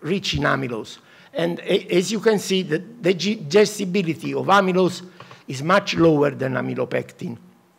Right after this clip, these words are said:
Amylose is also, uh, able to increase the amount of resistant starch. But we tried to, to make, uh, a test meal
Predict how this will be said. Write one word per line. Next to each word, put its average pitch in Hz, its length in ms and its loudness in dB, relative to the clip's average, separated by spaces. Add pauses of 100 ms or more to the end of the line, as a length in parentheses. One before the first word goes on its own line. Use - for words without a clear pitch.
(1300)
Amylose 175 460 2
is 156 140 -2
also, 185 300 4
uh, 160 440 2
able 165 320 4
to 156 340 -4 (180)
increase 175 580 -2
the 135 120 -6
amount 143 440 -4 (420)
of 147 220 -2
resistant 131 580 -4
starch. - 420 -8
But 170 260 2 (280)
we 254 220 0
tried 220 440 4
to, 190 220 0 (140)
to 190 60 -4
make, 185 340 -2
uh, 139 380 -8
a 131 100 -10
test 220 400 -2
meal 165 260 2